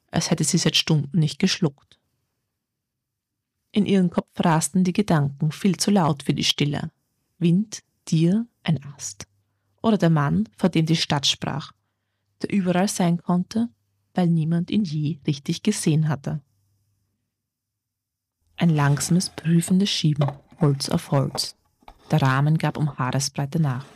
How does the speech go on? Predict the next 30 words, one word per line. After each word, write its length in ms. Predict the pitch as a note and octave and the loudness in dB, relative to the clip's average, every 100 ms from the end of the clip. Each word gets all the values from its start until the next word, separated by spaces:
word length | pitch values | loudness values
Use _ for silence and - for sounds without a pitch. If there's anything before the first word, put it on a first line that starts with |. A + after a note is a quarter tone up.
| - - - _ _ _ _ _ | -20 -20 -20 _ _ _ _ _
Und 160 | - F3 | -4 0
weil 120 | D3 | 2
Mary 260 | C#3+ C#3+ C#3+ | 2 2 2
dieses 300 | C#3 C#3+ - | 0 -2 -2
Fenster 340 | C#3 C3+ - | -2 -2 -4
kannte, 540 | - - E3 E3 C3 C#3 _ _ - | -6 0 0 0 -6 -12 _ _ -2
weil 120 | C#3+ | 0
es 180 | C3+ - | 2 2
nie 120 | E3+ | 0
ganz 200 | C#3+ C3+ | 0 -2
schließen 420 | - F3+ - C#3 | 2 0 2 0
wollte, 400 | C3+ C#3 C#3 D3+ F3 _ _ _ _ _ | 0 -4 -2 -2 -2 _ _ _ _ _
wusste 320 | G3 F#3+ - D#3+ | 0 0 0 0
sie 140 | D#3+ | 0
sofort, 600 | - - - C#3 C#3 - _ _ _ _ - | 0 -2 -2 -2 -4 -12 _ _ _ _ -2
das 180 | E3 | -2
ist 280 | - C#3 C#3 | 0 -2 -2
kein 220 | - C#3 | 0 2
Wind, 240 | C3+ C3+ C#3 | 2 0 -2
der 80 | C#3 | -2
sich 260 | C#3+ C#3 | -2 -4
verirrt. 460 | - C#3+ C#3+ C#3 - _ _ _ _ _ | -4 -2 -2 -2 -12 _ _ _ _ _
Das 180 | - C3+ | -4 -2
ist 280 | - C#3 - | 0 -2 -2
etwas, 480 | C#3+ - E3 - - _ | -4 -2 -4 -4 -14 _
das 220 | - C#3+ | -2 -2
versucht, 440 | - C#3 D3+ C#3 - | 0 0 0 0 -2
still 340 | - F3 C#3 | 0 2 2
zu 140 | - - | -4 -4
bleiben. 460 | D3+ C#3+ C3+ E3 | -2 -2 -2 -4